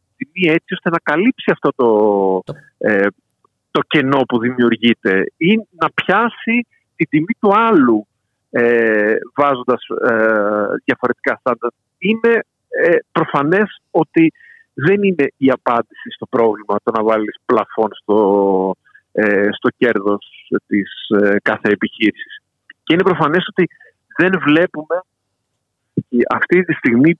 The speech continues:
Speaker 1: πρόθεση από το Οικονομικό Επιτελείο πραγματικά να αντιμετωπίσει το πρόβλημα που έχει δημιουργηθεί από την, ε, συγκλονιστική αύξηση των τιμών. Αυτό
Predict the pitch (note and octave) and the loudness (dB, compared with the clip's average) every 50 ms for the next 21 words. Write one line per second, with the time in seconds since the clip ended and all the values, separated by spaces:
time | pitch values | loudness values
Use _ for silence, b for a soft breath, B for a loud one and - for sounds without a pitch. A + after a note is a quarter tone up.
0 | _ - - D#3+ E3+ F#3+ G3 F3+ - - D3 B2+ - - B2+ A#2+ A#2 - B2+ - | _ -4 -2 0 2 2 2 0 0 -2 -4 -4 -4 -2 -2 -2 -2 -2 -4 -6
1 | B2+ - A#2+ A#2 A#2 B2 - F3 F3 - - - - A#2 A2 A2+ A#2+ C3+ D#3+ F3 | -4 -4 -4 -4 -4 -2 -2 -2 -2 -2 -4 -2 -2 -2 -2 0 0 2 2 2
2 | F3+ b b b b b _ - - C#3+ B2+ - C3+ C3 B2 - _ _ - F#3 | 0 b b b b b _ -4 -4 -2 -2 0 0 -2 -2 -4 _ _ -2 -2
3 | F#3+ G3+ G3 F3 C3+ - A2+ A#2 A2+ - G#2+ _ - - _ - - G#2+ - G#2+ | 0 0 0 -2 -4 -4 -6 -6 -6 -6 -6 _ -12 -20 _ -8 -8 -4 -2 -2
4 | G2+ G2+ G2+ F#2+ - G#2+ - - G#2+ G#2 G#2 G#2 G2+ G2 F#2 - - - G2+ F#2 | -2 -2 -2 -4 -4 -6 -6 -6 -6 -4 -2 -2 -2 -2 -4 -4 -2 0 0 0
5 | E2+ B B B B B - - B2 - - A#2 A2+ _ - A#2+ G#2 G#2+ G#2 G2+ | 0 B B B B B -4 -4 -4 -2 -2 -4 -4 _ -2 0 0 0 -2 -4
6 | G2 G2 G2+ G2+ G2 G2 G2 G2 F#2 - - - - - B2 A#2 A#2+ A2+ A2 - | -4 -2 -2 0 0 0 0 0 -2 -2 -4 -6 -6 -2 0 2 2 2 0 -2
7 | - - - - A#2 A2 B B B B B B - - B2+ B2+ B2 A#2 - - | -6 -8 -2 0 0 0 B B B B B B -8 -4 -2 -2 -2 -4 -6 -12
8 | - - - A#2 G#2 - A2+ G#2+ G#2+ A2 G#2+ A2 A2 - _ - B2+ A#2+ - - | -12 -8 -8 -8 -6 -6 -4 -2 -2 -2 -2 -4 -6 -10 _ -4 -4 -4 -6 -10
9 | - - - G#3+ A#3 B3 A#3+ | -8 -2 0 2 2 2 2